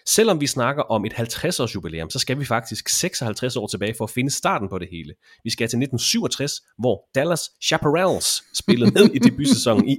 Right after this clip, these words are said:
A B A, altså American Basketball Association, altså den anden liga, der eksisterede i Nordamerika, den sideløbende med N B A. Holdet var med i ligaen i seks sæsoner, hvor det altså nåede at hedde Texas Chaparrals. En af sæsonerne hed altså Dallas, men det hed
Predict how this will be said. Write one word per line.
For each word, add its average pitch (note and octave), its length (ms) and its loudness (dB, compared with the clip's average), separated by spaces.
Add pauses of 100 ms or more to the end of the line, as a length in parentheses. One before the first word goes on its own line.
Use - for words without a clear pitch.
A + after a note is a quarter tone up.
(160)
A G3+ 80 4
B - 20 -2 (120)
A, A#2 180 4 (460)
altså G#2+ 240 0
American A#2 600 2
Basketball A2+ 520 -2
Association, F#2 580 -6
altså G2+ 160 -6
den A2 220 -2
anden F#3+ 240 0
liga, A#2 380 -6 (280)
der A2 80 -2
eksisterede A2 480 -2
i G2+ 40 0
Nordamerika, G2+ 640 -2 (120)
den G#2 100 -8
sideløbende A#2 540 -2
med F2+ 200 -4 (400)
N A#2 80 0
B B2+ 40 -8 (100)
A. D#2+ 120 -4 (460)
Holdet E3 180 8
var D3 60 6
med D#3+ 140 4
i E3+ 40 2
ligaen D3+ 440 0
i B2+ 80 -2
seks - 320 -4
sæsoner, C#3 380 -2
hvor G2 120 -2
det F#2+ 100 -2
altså F2+ 180 -6
nåede G#2+ 240 0
at F#2+ 60 -4
hedde E2 200 -6 (240)
Texas - 460 -2 (100)
Chaparrals. C3 540 0
En C#3 120 0
af A#2+ 60 -2
sæsonerne A2 380 -4
hed E3 100 -2
altså F2+ 160 -6
Dallas, G#2+ 280 -6
men F2+ 100 -6
det A2+ 80 -4
hed D3+ 80 -4